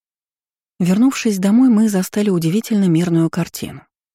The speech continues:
Нелла чистила овощи, мой, так сказать, брат зашивал порвавшуюся кожаную сумку, а Льеса читала сказку притихшим детям. Причем моя телохранительница и ее фиктивный муж сидели рядом, слишком близко.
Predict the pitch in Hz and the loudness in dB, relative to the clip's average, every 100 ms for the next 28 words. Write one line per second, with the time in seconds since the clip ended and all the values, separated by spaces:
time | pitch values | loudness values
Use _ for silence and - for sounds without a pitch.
0 | _ - 226 208 - 120 - 117 127 180 | _ -2 0 0 -2 -6 -4 -4 -2 -2
1 | 208 185 - 147 156 135 120 - - 135 | -2 -6 -4 0 2 0 -4 -10 -8 -6
2 | 131 127 143 156 147 135 - 131 127 - | -4 -4 -4 -4 -4 -6 -4 -4 -4 -4
3 | 135 131 - - 117 - - 139 131 127 | -4 -4 -6 -6 -6 -6 -4 -4 -2 -2
4 | 127 - 214 214 208 - - _ _ _ | -2 -4 -4 -4 -4 -12 -20 _ _ _
5 | _ _ _ 190 214 254 - 185 160 220 | _ _ _ -2 0 0 -2 -4 -4 -2
6 | 208 170 - 208 - 139 127 190 - - | -2 -2 -4 -4 -6 -6 -4 -4 -6 -4
7 | 185 175 135 - - _ _ _ _ _ | -2 -2 -4 -8 -18 _ _ _ _ _
8 | _ _ _ _ _ _ 170 160 - 247 | _ _ _ _ _ _ -8 -6 0 2
9 | 226 220 214 190 185 - 185 247 - 165 | 4 2 0 0 -2 0 0 0 0 0
10 | 135 - 147 - 175 156 160 156 156 - | 0 -2 -4 -2 -2 -2 -2 0 0 -2
11 | 147 - 165 185 226 262 - 190 240 247 | -4 -2 0 2 2 0 0 -2 0 2
12 | 247 175 - 123 - - 185 - 202 208 | 0 -2 -2 -8 -10 -6 -6 -4 0 0
13 | 208 170 - - | 2 0 -4 -14